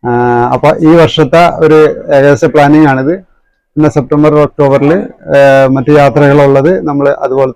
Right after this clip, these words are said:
തന്നെ കണ്ടിന്യൂ ചെയ്യും. അതാണിപ്പോ നമ്മൾ ചെയ്യുന്നത്. ഇന്ന് എടത്തിരിയത്ത് കാവ് ഭഗവതിയുടെ താലപ്പൊലി ആയിരുന്നു.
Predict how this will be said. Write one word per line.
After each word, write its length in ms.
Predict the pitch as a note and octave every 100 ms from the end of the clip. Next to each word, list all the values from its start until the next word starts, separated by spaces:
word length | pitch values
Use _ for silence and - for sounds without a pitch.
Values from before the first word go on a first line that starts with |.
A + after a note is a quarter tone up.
| C3
തന്നെ 140 | D#3 F#3+
കണ്ടിന്യൂ 280 | C#3+ B2+ B2
ചെയ്യും. 240 | A#2 A2+ - _ - _ _ _ -
അതാണിപ്പോ 560 | C3 C#3 C#3+ - E3+ E3+
നമ്മൾ 280 | D3+ C#3 C#3
ചെയ്യുന്നത്. 460 | C#3 B2 B2 D3 - -
ഇന്ന് 300 | C3 C#3+ D3+ - _ _ -
എടത്തിരിയത്ത് 540 | C3 A#2+ C#3+ C#3+ A#2+
കാവ് 240 | C#3+ C#3 C3+
ഭഗവതിയുടെ 520 | C3 C3 C3 C3 C#3+ C#3
താലപ്പൊലി 360 | C3 A2 C#3
ആയിരുന്നു. 380 | C3+ B2 B2+ D#3